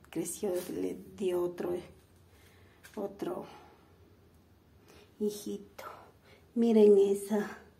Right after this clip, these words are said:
especie de calatea tan linda que está. Aquí esta es una especie de,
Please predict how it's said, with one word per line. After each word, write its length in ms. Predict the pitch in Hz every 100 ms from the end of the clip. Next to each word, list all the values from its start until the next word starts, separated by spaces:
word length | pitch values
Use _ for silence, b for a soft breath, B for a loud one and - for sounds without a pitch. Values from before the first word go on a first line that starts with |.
| _ _ _ - - _ _ 220
especie 560 | 208 - 208 208 214
de 120 | 196 -
calatea 760 | 202 196 196 - 208 196 196
tan 400 | - 202 208 202
linda 460 | 208 208 208 196 185
que 140 | 202
está. 520 | 196 - - 226 285 285 - - - - - - - - - - - - - - - - - - 226
Aquí 540 | 208 208 - 202 202
esta 720 | 202 202 - - 208 202 196
es 340 | 196 196 196 208
una 260 | 196 190
especie 560 | 190 - 208 202 - 208
de, 300 | 202 185